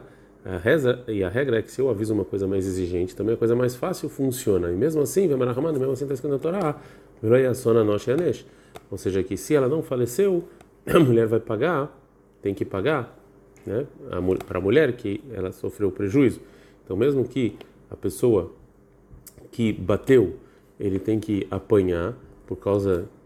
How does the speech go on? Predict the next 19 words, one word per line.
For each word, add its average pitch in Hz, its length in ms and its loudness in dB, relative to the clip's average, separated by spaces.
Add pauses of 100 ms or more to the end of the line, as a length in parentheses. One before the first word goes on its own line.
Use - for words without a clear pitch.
que - 80 -2
ele 92 100 2
foi 104 320 4
avisado, 90 540 -2
de 92 100 -8
qualquer 90 280 -6
maneira, 160 320 2
a - 20 -2
Torá 123 160 -4
falou 131 200 -2
que - 100 -6
ele 110 80 0
paga. 85 500 -6 (800)
Mat 160 240 4
kifla 123 300 0
Ravashi, 101 340 0
Ravashi 120 380 -2
ataca. 101 380 -4
Mimai, 107 360 2